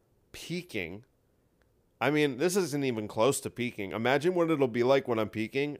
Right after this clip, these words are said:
I mean, I've been doing this shit for, like, not even that long. Can you imagine? The ceiling is so fucking high, dude. I love it. I love life. I love covid. Um, thank you so much for listening. I love you.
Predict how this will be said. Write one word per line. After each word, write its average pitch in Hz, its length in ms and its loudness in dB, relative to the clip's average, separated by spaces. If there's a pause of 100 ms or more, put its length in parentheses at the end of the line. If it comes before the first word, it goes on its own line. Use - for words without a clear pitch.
I 135 80 0
mean, 196 160 4
I've 269 120 2
been 226 120 -2
doing 220 220 6
this 180 120 4
shit 143 300 2
for, 135 80 2
like, 117 340 6 (280)
not 123 340 4
even 151 240 4
that 123 140 2
long. 107 460 0 (120)
Can 185 160 0
you 330 160 6
imagine? 143 720 4 (540)
The 156 100 4
ceiling 233 640 4
is 139 160 2
so 165 540 6 (420)
fucking 180 440 8
high, 117 400 4
dude. 101 300 -2
I 151 100 2
love 135 420 4
it. 80 160 -8 (320)
I 139 80 2
love 196 260 6
life. 139 560 2 (680)
I 120 60 4
love 156 340 8
covid. 107 540 2 (500)
Um, 110 560 2
thank 135 220 4
you 120 60 -4
so 123 160 2
much 120 220 2
for 120 100 -4
listening. 110 440 0
I 104 80 4
love 104 260 4
you. 92 260 -6